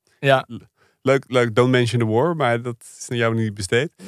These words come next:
Speaker 2: Maar in ieder geval, die dachten, "We gaan die kant op." En eigenlijk staan ze op een tweesprong, zeg jij. En kan het daar ook heel grimmig worden.
Speaker 1: Ja.
Speaker 2: Omdat er gewoon eigenlijk heel veel grond is voor onvrede en, en eigenlijk, eh, wantrouwen in de, in de systemen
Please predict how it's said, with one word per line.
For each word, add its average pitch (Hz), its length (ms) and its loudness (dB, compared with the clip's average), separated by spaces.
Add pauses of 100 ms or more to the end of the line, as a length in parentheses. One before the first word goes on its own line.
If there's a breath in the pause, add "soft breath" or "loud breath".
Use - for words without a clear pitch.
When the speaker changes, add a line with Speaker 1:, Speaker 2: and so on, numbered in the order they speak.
Speaker 2:
Maar - 640 -6
in - 0 -
ieder 175 140 6
geval, 170 160 4
die 160 100 4
dachten, 165 380 4
"We 139 100 6
gaan 147 240 4
die 131 120 4
kant 139 300 4
op." 170 320 0 (140)
En 117 120 -2
eigenlijk 165 640 2
staan 139 340 4
ze 123 420 -4
op 120 160 -6
een 117 80 -6
tweesprong, 151 680 2
zeg 147 180 2
jij. 143 360 2 (560)
En 120 180 -4
kan 131 200 2
het 123 160 0
daar 123 380 4
ook 123 180 2
heel 120 220 2
grimmig 131 580 0
worden. 110 580 -2
Speaker 1:
Ja. 160 200 2
Speaker 2:
Omdat 117 360 -2
er 113 200 4
gewoon 120 220 0
eigenlijk 117 380 2
heel 117 220 4
veel 120 120 0
grond 127 440 0
is 143 160 0
voor 131 120 0
onvrede 117 680 2
en, 110 360 0
en 107 400 -4
eigenlijk, 117 600 -2
eh, 110 720 0
wantrouwen 110 720 2
in 107 120 -4
de, 104 260 0
in 110 160 -8
de 107 100 -4
systemen 120 760 0